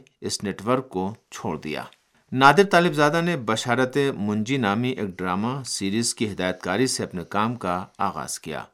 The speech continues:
یہ سیریز اسلام اور عیسائیت کے درمیان مشترکہ بنیاد پر بنائی گئی تھی اور بیشتر حضرت عیسیٰ علیہ السلام کی زندگی سے متعلق ہے۔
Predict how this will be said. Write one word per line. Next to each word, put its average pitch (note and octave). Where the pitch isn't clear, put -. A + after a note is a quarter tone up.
یہ C3
سیریز D3+
اسلام D3
اور B2+
عیسائیت A2+
کے G#2
درمیان F#2+
مشترکہ G2
بنیاد F2+
پر G2
بنائی E2
گئی G#2
تھی B2
اور C3
بیشتر F#2+
حضرت G2+
عیسیٰ G2+
علیہ A#2
السلام G2+
کی G#2
زندگی F2+
سے F2+
متعلق D2+
ہے۔ -